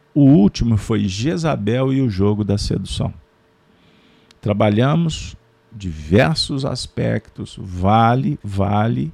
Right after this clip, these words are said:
pesquisar, porque é um diálogo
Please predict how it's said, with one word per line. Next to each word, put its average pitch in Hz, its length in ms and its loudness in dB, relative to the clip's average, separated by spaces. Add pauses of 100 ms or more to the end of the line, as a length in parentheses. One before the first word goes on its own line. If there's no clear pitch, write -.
(800)
pesquisar, 107 720 2
porque - 500 2 (300)
é 113 60 -2
um 127 120 0
diálogo 139 640 2